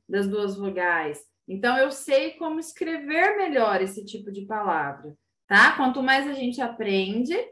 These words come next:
mais fácil fica a nossa escrita e a nossa leitura também. Tudo bem, pessoal? Muito bem, então, essas foram as nossas atividades de hoje. Eu espero que vocês tenham gostado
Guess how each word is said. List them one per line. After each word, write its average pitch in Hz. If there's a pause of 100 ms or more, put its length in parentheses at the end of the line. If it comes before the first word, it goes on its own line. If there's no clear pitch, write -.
(220)
mais 226
fácil 294 (140)
fica 247
a 262
nossa 269
escrita 254
e 359
a 403
nossa 392
leitura 427
também. 349 (480)
Tudo 220
bem, 285
pessoal? 339 (440)
Muito 427
bem, 240
então, 254 (200)
essas 269
foram 214
as 185
nossas 302
atividades 226
de 403
hoje. 196 (260)
Eu 190
espero 196
que -
vocês 196
tenham 180
gostado 240